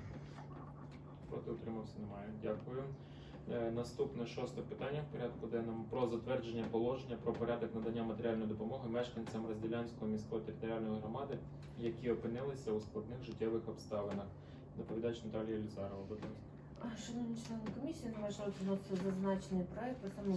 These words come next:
Speaker 2: просимо затвердити положення про надання матеріальної допомоги. А, у нас вже було таке положення, просимо його визнати,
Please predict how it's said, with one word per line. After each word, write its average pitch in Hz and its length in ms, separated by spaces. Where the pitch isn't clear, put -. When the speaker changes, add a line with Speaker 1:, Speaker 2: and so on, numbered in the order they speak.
Speaker 2:
просимо 202 320
затвердити 170 640
положення 185 460
про 185 100
надання 180 280
матеріальної 180 580
допомоги. 165 640
А, 160 340
у - 20
нас 202 260
вже 175 240
було 214 180
таке 262 240
положення, 254 680
просимо 190 460
його 180 240
визнати, 175 360